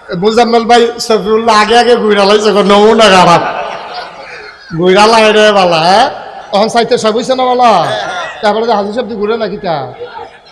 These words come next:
যা হইব, ঘুরেন, আপনি আসন ধরে বল। আপনি আপনার দিকে ঘুরেন। আরে এই ফেল ঘুরে বল আমার দিকে। হ্যাঁ, হ্যাঁ। মার হাবা কয় না। পুরো চোদ্দ গ্রামের চেয়ারম্যানের মতো কথা কইলে তা?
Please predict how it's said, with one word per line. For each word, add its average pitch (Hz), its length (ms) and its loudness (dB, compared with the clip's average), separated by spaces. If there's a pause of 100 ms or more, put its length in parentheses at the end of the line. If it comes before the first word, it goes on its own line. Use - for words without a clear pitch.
(920)
যা 285 160 4
হইব, 269 420 0 (100)
ঘুরেন, 226 240 0
আপনি 208 160 -2
আসন 208 280 -2
ধরে 220 100 -2
বল। 170 300 -4 (560)
আপনি 214 220 0
আপনার 233 300 -2
দিকে 254 160 -2
ঘুরেন। 220 320 -2 (340)
আরে 220 240 0
এই 247 100 2
ফেল 254 220 0
ঘুরে 262 240 2
বল 269 180 0
আমার 240 320 0
দিকে। 202 400 -4 (460)
হ্যাঁ, 226 220 -2
হ্যাঁ। 190 400 0 (880)
মার 190 200 2
হাবা 214 220 2
কয় 202 200 2
না। 147 200 -4 (960)
পুরো 311 320 2
চোদ্দ 240 280 2
গ্রামের 233 300 0
চেয়ারম্যানের 190 580 0
মতো 202 240 -4
কথা 220 220 -2
কইলে 226 240 2
তা? 175 380 0